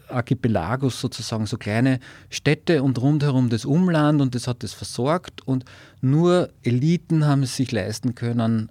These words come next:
äh, mehr Material über größere Distanzen auszutauschen, weil Energie ein limitierender Faktor war. Und auf einmal leben wir im Überfluss und wir können uns sogar leisten, dass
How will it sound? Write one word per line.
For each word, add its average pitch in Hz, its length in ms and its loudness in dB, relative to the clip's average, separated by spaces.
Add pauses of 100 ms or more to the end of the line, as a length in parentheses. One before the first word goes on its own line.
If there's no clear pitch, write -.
äh, 110 300 -4 (340)
mehr 113 300 2
Material 113 720 0
über 120 200 0
größere 110 440 -4
Distanzen 95 600 -8
auszutauschen, 92 760 -10 (500)
weil 107 540 2 (320)
Energie 147 680 0 (380)
ein 131 100 2
limitierender 127 680 2
Faktor 82 440 -8
war. - 180 -12 (400)
Und 123 160 0
auf 117 140 -4
einmal 143 640 0 (1000)
leben 131 300 2
wir 135 80 4
im 127 120 4
Überfluss 170 680 -2
und 135 280 -4
wir 131 120 -2
können 143 360 0
uns 139 180 -2
sogar 131 200 -2
leisten, 110 420 0
dass 123 300 -2